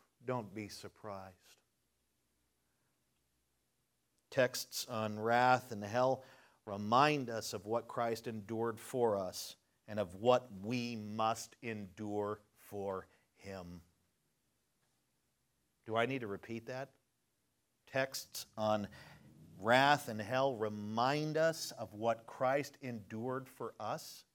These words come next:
on our behalf, and they remind us of what we must endure for him. What am I telling you? I'm telling you that the cost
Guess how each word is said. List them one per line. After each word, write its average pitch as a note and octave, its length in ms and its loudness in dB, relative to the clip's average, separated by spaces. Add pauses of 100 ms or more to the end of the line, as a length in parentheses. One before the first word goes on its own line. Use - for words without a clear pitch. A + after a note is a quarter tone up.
(220)
on G#2+ 120 -4
our A#2+ 140 2
behalf, C3 560 -4 (880)
and A2 180 -6
they A2 80 0
remind A2 540 -2
us C3 120 -6
of F#2+ 140 -8
what A2+ 300 -2 (100)
we A#2+ 220 -6
must B2+ 400 -6
endure G#2 580 -10 (640)
for B2 120 -10
him. B2+ 280 -10 (2500)
What A2+ 100 -6
am A2 80 -2
I G2+ 60 2
telling B2 340 -2
you? F#2 80 -6
I'm F#2+ 80 -8
telling B2+ 320 -4
you G2 80 -6
that F2 160 -10
the F#2 80 -6
cost - 640 -4